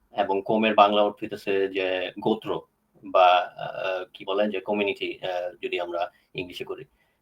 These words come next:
তো তারা বলতেছে যে এখানে তো নেশন না, এখানে তো হবে কমিউনিটি। তো কমিউনিটি যদি হয়, আমরা যদি বাইরের দেশে দেখি, আমরা যারা বাইরের দেশে প্রবাসী আছি, তা আম-, আমাদের বাইরের দেশে কি বলা হয়? যে ইন্ডিয়ান কমিউনিটি অথবা পাকিস্তানি কমিউনিটি অথবা বাঙালি কমিউনিটি অথবা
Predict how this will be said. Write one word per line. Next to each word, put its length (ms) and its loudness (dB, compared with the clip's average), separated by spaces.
তো 80 -4
তারা 180 4
বলতেছে 320 -2
যে 220 4
এখানে 200 -2
তো 120 -2
নেশন 340 4
না, 100 -6
এখানে 280 -6
তো 100 -4
হবে 180 0
কমিউনিটি। 420 0
তো 120 -8
কমিউনিটি 480 4
যদি 240 4
হয়, 380 4
আমরা 260 2
যদি 360 2
বাইরের 320 6
দেশে 200 0
দেখি, 220 -4
আমরা 160 -2
যারা 240 2
বাইরের 240 0
দেশে 140 -10
প্রবাসী 380 -2
আছি, 260 -8
তা 100 0
আম-, 220 -2
আমাদের 560 -2
বাইরের 220 4
দেশে 180 -6
কি 120 -4
বলা 180 4
হয়? 280 -8
যে 320 -2
ইন্ডিয়ান 300 2
কমিউনিটি 420 -6
অথবা 260 -8
পাকিস্তানি 400 -8
কমিউনিটি 360 -8
অথবা 180 -8
বাঙালি 340 0
কমিউনিটি 400 -8
অথবা 420 -2